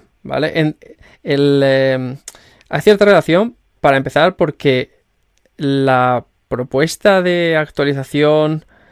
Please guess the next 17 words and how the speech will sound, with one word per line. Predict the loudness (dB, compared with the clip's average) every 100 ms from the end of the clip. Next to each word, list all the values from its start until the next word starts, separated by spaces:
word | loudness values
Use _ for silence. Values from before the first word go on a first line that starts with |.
| _ _ _ -10
al | -6 -4 -4 -4 -4
Proof | -4 -2
of | -4
Stake, | -6 -10 -2 -2 -2 -8 -20 _ _ _ _ -10
eh, | -8 -4
se | 0
llamaba | 2 2 2
Casper, | 2 -2 -2 -12 -16 -16
¿vale? | -8 -6 -2
Entonces | -2 0 0
hay | 0
un |
poco | 0 0
de | 0
confusión | 0 -4 -4 -2 -2
ahí. | 0 -2
Yo, | -2